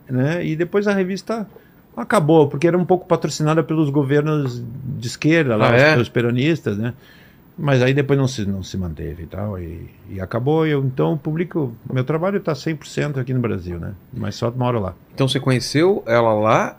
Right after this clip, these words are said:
Speaker 1: Uhum.
Speaker 2: e aí você teve a ideia já de morar lá? Nunca
Speaker 1: É,
Speaker 2: pensaram
Speaker 1: num-,
Speaker 2: em vir, vir
Speaker 1: numa
Speaker 2: pra cá?
Speaker 1: maluquice, né?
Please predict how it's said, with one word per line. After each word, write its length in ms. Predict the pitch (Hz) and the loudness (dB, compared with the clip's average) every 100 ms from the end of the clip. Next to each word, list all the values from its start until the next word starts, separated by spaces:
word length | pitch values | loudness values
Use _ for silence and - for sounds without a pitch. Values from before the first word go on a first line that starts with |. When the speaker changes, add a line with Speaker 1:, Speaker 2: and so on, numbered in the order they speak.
| - | -2
Speaker 1:
Uhum. 140 | 135 | 0
Speaker 2:
e 140 | 117 | 4
aí 160 | 117 139 | 4 2
você 160 | - 127 | 0 0
teve 220 | 143 139 | 2 2
a 20 | |
ideia 400 | 107 107 160 151 | 4 4 4 4
já 160 | 107 104 | 2 0
de 80 | |
morar 260 | 107 107 101 | 0 2 2
lá? 380 | 98 135 196 196 - - - | 2 2 2 -2 -14 -20 -16
Nunca 340 | - 120 - 123 | -2 0 2 2
Speaker 1:
É, 60 | |
Speaker 2:
pensaram 400 | 90 120 139 131 123 | 4 2 4 4 2
Speaker 1:
num-, 40 | |
Speaker 2:
em 20 | |
vir, 320 | 104 110 104 95 | 0 -2 -4 -2
vir 60 | 135 | 0
Speaker 1:
numa 160 | 185 | 2
Speaker 2:
pra 80 | 185 | 2
cá? 60 | 175 | 2
Speaker 1:
maluquice, 560 | 156 - 139 147 135 117 | 0 -2 -2 -2 -2 -4
né? 220 | 113 | -2